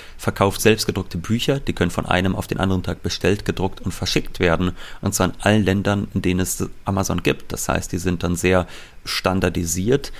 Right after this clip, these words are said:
aber können genau dadurch ohne große, längerfristige Planung kann das dann gemacht werden. Über drei D Drucker haben wir bereits gesprochen. Also je mehr Produkte auf diese Weise,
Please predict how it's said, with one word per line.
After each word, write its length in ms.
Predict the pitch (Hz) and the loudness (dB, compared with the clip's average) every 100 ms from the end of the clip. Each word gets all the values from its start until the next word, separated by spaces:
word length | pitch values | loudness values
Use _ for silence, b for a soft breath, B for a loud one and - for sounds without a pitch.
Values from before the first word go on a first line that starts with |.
| B | B
aber 220 | - 95 90 | 0 2 4
können 260 | 113 110 | 4 4
genau 380 | 107 95 90 90 | 4 4 4 4
dadurch 580 | 85 82 - 110 104 - | 2 2 2 2 2 2
ohne 380 | 101 107 92 - | 4 6 4 0
große, 560 | - 101 101 107 92 | -4 2 4 4 2
längerfristige 640 | 87 95 95 - 98 - - | 4 4 2 2 -4 -4 -6
Planung 460 | - 90 90 95 | -2 0 0 -2
kann 180 | - 95 | -2 -2
das 180 | 90 - | -2 -2
dann 280 | 87 85 - | -2 -2 -2
gemacht 380 | 95 95 123 - | 0 0 0 -4
werden. 400 | - - - 87 B B B B 92 | -8 -8 -8 -12 B B B B -2
Über 120 | 95 | -2
drei 200 | - 90 | 0 2
D 180 | 101 110 | 4 2
Drucker 460 | - 95 92 87 | 2 2 2 2
haben 340 | 90 90 90 92 | 2 2 2 2
wir 260 | 87 82 B B B | 2 2 B B B
bereits 460 | - 90 87 87 - | -4 0 2 2 0
gesprochen. 540 | 87 - 127 - 85 | -4 2 2 2 -2
Also 200 | 82 - | 0 -2
je 140 | 80 82 | 0 2
mehr 220 | 87 101 | 4 2
Produkte 680 | - - 107 - 104 98 92 | 4 2 2 2 2 2 0
auf 140 | 82 | -2
diese 360 | 117 131 110 95 | -2 0 2 2
Weise, 460 | 87 92 87 85 | 4 4 4 0